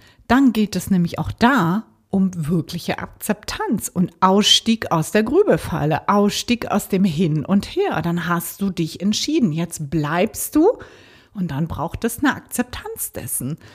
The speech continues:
Also nicht wieder zurückzufallen und zu sagen, "Ah, vielleicht doch oder doch nicht",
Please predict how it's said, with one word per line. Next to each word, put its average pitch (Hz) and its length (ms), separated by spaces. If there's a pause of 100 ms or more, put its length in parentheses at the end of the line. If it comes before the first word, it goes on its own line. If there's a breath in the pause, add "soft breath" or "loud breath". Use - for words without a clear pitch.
(420 soft breath)
Also 180 280
nicht 214 480
wieder 240 240
zurückzufallen 226 800
und 208 80
zu 202 100
sagen, 196 220
"Ah, 185 120
vielleicht - 500
doch 240 500 (380 loud breath)
oder 180 180
doch 240 360
nicht", 285 500